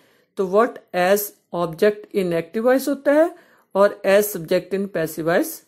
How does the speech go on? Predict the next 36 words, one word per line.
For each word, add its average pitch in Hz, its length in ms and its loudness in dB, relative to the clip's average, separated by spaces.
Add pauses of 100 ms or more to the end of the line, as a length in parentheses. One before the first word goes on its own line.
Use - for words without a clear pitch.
होता 165 300 -6
है 147 300 -18 (920)
और 196 120 2
बाद 190 280 4
में 240 120 2
हेल्पिंग 220 420 0
वर्ब 208 180 4
लगाया 151 300 -2
जाता 143 300 -10
है। 151 280 -20 (1700)
इसी 208 280 0
तरह 180 460 0 (520)
which 254 260 -2
के 294 140 -2
साथ 233 340 0
noun 185 240 -2
लगाया 208 300 4
जाता 240 280 0
है, 349 60 0
उसके 269 260 -4
बाद 180 260 0
हेल्पिंग 160 380 -6
वर्ब 220 360 -2
यूज़ 190 360 -4
किया 156 160 -4
जाता 147 300 -4
है। 302 220 -2 (400)
Let 196 220 0
us 196 100 0 (120)
see 160 180 -4
the 226 160 -4 (320)
sentences। 147 600 -10 (640)
What 240 300 4
do 320 120 4
you 311 140 6
see? 147 340 -4